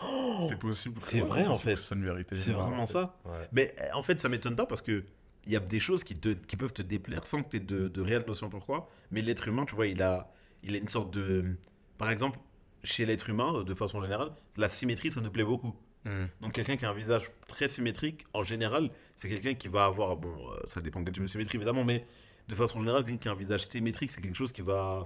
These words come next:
Speaker 1: faire plaisir.
Speaker 2: Ouais, si, je vois. C'est pas comme, enfin, je sais pas si c'est le bon terme, mais comme si en fait,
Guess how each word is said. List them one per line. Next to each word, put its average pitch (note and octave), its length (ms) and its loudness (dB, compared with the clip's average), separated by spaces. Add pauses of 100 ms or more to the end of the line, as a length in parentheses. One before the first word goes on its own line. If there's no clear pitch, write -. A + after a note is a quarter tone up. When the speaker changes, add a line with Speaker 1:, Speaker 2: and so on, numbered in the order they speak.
Speaker 1:
faire A#2+ 160 -2
plaisir. G#2+ 400 -4 (560)
Speaker 2:
Ouais, A2 180 -2
si, A2 140 -6
je G#2 60 -4
vois. G#2+ 120 -2 (240)
C'est - 160 0
pas D#3+ 140 6
comme, A#2+ 320 -2
enfin, - 240 -4 (180)
je - 60 -12
sais - 80 -6
pas B2+ 100 0
si A#2+ 140 -2
c'est G#2+ 100 0
le G2+ 60 -6
bon A2 140 0
terme, B2+ 260 2
mais G2 300 0
comme A2 180 0
si - 120 -4
en A#2 80 0
fait, A2+ 240 -4